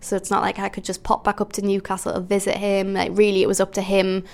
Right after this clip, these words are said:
to come to London to visit me, and he maybe wasn't really putting the effort in to do that, so we were going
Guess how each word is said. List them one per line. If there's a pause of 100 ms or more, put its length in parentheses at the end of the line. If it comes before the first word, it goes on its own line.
(180)
to
come
to
London
to
visit
me,
and
he
maybe
wasn't
really
putting
the
effort
in
to
do
that,
so
we
were
going